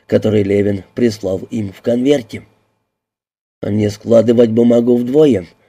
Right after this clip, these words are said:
не сворачивать в трубочку. Преступление, категория, тяжкое". Дело получило следующую категорию. Тяжкое преступление. Департамент полиции. Дополнительный отчет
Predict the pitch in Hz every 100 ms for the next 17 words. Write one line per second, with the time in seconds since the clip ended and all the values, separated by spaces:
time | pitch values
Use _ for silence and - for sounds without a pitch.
0 | - 113 104 110 104 107 - 113 107 -
1 | 147 135 92 - 82 - _ _ _ -
2 | 110 101 107 107 143 139 107 90 82 -
3 | 101 110 120 143 120 92 - _ - 131
4 | 120 - 92 82 _ _ _ _ _ _
5 | _ _ _ _ - 135 131 160 131 107
6 | 104 107 117 110 107 - 104 101 104 -
7 | 113 110 110 131 143 156 113 85 - _
8 | _ _ _ 107 104 - 104 98 107 -
9 | 120 131 151 120 90 82 _ _ _ _
10 | _ _ - 107 104 101 - 110 113 113
11 | 107 120 135 143 - 95 85 _ _ _
12 | _ _ - 113 107 131 147 160 160 104
13 | 101 101 - 107 - 107 104